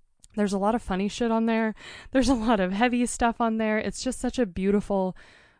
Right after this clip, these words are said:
growing community and a great blend of topics, and give it a whirl. Come find us over there. I'll approve you the second you,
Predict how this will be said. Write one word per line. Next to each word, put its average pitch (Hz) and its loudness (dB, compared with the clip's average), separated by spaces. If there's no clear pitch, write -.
growing 190 -2
community 202 -2
and 190 -4
a 196 -2
great 220 -2
blend 196 0
of 180 -10
topics, - -6
and 180 -8
give 202 -2
it 294 0
a 330 2
whirl. 302 4
Come 220 -4
find 254 -2
us 262 -2
over 240 -2
there. 233 -2
I'll 208 2
approve 226 -2
you 226 -2
the 214 -4
second - -6
you, 196 -4